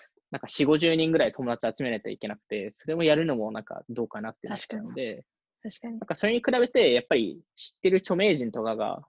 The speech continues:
Speaker 1: クラブハウスにいると、あ、やっぱその人の会話聞きに行きたいってなるんで、なんか、
Speaker 2: うーん。
Speaker 1: あの、アプリに行く、行く意味ができますよね。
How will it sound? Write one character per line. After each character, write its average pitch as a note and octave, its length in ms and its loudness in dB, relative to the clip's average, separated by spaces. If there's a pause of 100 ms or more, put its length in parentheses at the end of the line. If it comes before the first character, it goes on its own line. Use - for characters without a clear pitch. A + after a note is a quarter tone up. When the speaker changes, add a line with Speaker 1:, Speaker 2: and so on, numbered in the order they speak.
(140)
Speaker 1:
ク - 80 -6
ラ A#2+ 80 0
ブ A2 60 -6
ハ B2+ 120 -4
ウ A2+ 40 -6
ス - 100 -18
に - 120 -14
い - 40 -12
る B2+ 100 -10
と、 - 400 0
あ、 D#3 160 2
や D3 100 0
っ - 80 -8
ぱ C#3 80 -14
そ - 120 -6
の D#3 80 -2
人 - 260 -10
の A2 80 -12
会 A#2 180 -4
話 G#2+ 100 -6
聞 - 20 -20 (280)
き B2+ 100 -2
に A#2+ 140 -6
行 - 40 -20
き - 60 -20
た A#2 120 0
い G2 40 -4
っ - 60 -12 (120)
て - 200 -10 (320)
な A#2 100 0
る G#2 140 -4
ん A#2+ 80 -12
で、 C3+ 360 -4 (320)
な F#3+ 60 -8
ん - 20 -6
か、 A3 180 4
Speaker 2:
う A3 40 4
ー G#3 140 0
ん。 G3+ 40 0
Speaker 1:
あ G3 140 2
の、 G3 360 -2
ア D3 60 -4
プ G3 140 2
リ G3+ 60 2
に G3+ 160 0
行 - 140 -2
く、 G#3 280 4 (800)
行 - 140 -10
く E3+ 380 2
意 F#3+ 100 2
味 C#3+ 160 2
が A2 240 -10 (120)
で B2 120 -6
き - 100 -10
ま A2 140 -8
す - 120 -20
よ B2 120 -20
ね。 D3 100 -18